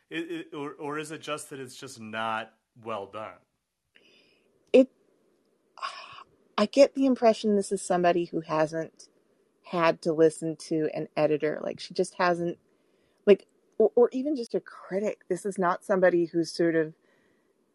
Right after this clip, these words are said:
Speaker 2: like, life sort of i-, is, is sort of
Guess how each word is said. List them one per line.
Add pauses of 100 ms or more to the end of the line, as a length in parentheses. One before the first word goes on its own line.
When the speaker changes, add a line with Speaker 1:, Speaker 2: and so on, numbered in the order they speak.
(1900)
Speaker 2:
like,
life (440)
sort
of (160)
i-,
is,
is
sort
of